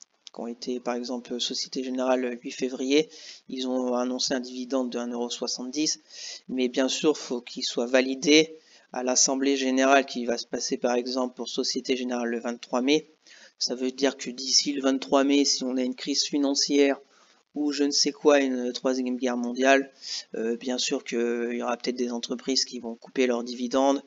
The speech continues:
ou, euh, ou voilà. On n'en est pas encore là, bien sûr, mais c'est, quand ils disent, euh, dividende annoncé, c'est pas sûr et certain. De toute façon, il n'y a jamais de sûr et certain. Si on a une troisième guerre mondiale, on aura d'autres soucis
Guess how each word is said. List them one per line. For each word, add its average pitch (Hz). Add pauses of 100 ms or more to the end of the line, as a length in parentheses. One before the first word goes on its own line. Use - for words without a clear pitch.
(520)
ou, 117
euh, 113
ou 120
voilà. 123 (600)
On 139
n'en 123
est 127
pas 131
encore 127
là, 147
bien 143
sûr, 147
mais 120 (260)
c'est, - (240)
quand 131
ils 123
disent, 131
euh, 120
dividende 131
annoncé, 123
c'est -
pas 131
sûr -
et 127
certain. 135
De -
toute -
façon, -
il 127
n'y 123
a 117
jamais 123
de 123
sûr 120
et 117
certain. 131
Si -
on 120
a 117
une 117
troisième 120
guerre 123
mondiale, 123
on 120
aura 117
d'autres 131
soucis 139